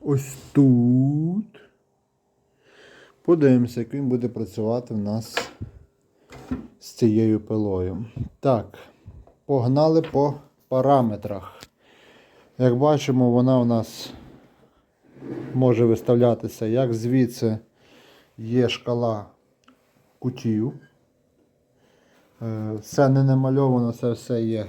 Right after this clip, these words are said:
грані вибиті. Тобто воно не стреться в процесі експлуатації. Так, це, наскільки я розумію,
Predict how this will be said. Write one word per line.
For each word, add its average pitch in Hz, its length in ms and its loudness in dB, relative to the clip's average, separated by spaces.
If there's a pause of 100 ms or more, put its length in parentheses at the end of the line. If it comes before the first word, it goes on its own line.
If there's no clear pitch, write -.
грані 113 540 -2 (1040)
вибиті. 135 760 0 (1500)
Тобто 127 260 -2
воно 131 280 4
не 135 140 0
стреться 117 560 -6
в - 320 -16
процесі 156 460 -6
експлуатації. 156 1120 -2 (1900)
Так, 117 580 -4 (920)
це, 139 240 -4
наскільки 131 480 -4
я 127 140 4
розумію, 127 600 2